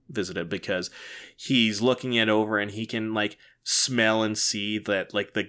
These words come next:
gumming ink residue hasn't fully dried and you can still smell it. And that's where we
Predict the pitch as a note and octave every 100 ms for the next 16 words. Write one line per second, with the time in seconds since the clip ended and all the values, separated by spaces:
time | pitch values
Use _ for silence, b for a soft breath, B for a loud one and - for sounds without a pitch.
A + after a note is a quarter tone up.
0 | - A#2 G#2+ G#2+ G#2+ G#2+ - - A2+ A2
1 | A2+ A2 A2 A2 A#2+ A#2+ A#2+ - G2+ G#2+
2 | G2+ G#2 - - A2+ G#2 G#2+ G2+ G#2 G2
3 | F#2 G#2 - G#2+ F#2+ - A2+ F#2+ F#2 G#2
4 | A#2 B B _ _ _ - G#2+ G#2 G2+
5 | G2+ F#2+ G2+ G#2 A#2 - A#2+ A#2 A2 G#2+
6 | A2 A2